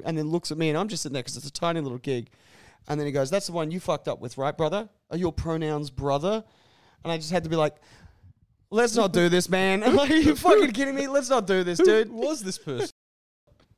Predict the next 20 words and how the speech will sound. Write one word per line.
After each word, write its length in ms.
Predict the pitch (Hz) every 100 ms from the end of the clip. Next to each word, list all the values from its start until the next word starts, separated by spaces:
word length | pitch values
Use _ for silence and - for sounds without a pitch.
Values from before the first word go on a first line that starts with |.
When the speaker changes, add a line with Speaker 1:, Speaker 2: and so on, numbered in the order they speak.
| -
Speaker 2:
Oh, 300 | 285 156 117 _ -
dude, 260 | 294 180 113 - 285 -
shut 380 | - - 302 240
up. 260 | 175 - _ - -
Speaker 1:
<laughs> 40 |
I 40 | 254
was 140 | -
like, 240 | - _ - _ _ _ _ _ - -
he 100 | 170
did 180 | 214
do 100 | 190 208
something 340 | 185 170 160
that 80 | 151
I've 160 | 147
never 180 | 151 147
been 140 | 139 127
able 180 | 117
to 100 | 113 120
do 140 | 110
before. 360 | 107 - 92